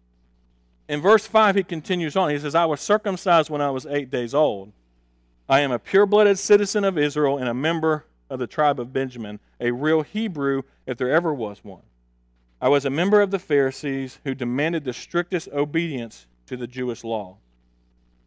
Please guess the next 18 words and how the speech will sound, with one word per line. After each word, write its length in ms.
I 100
was 120
so 240
jealous 460
that 120
I 120
harshly 480
persecuted 600
the 100
church, 440
and 140
as 160
for 160
righteousness, 840
I 140
obeyed 420
the 80
law 460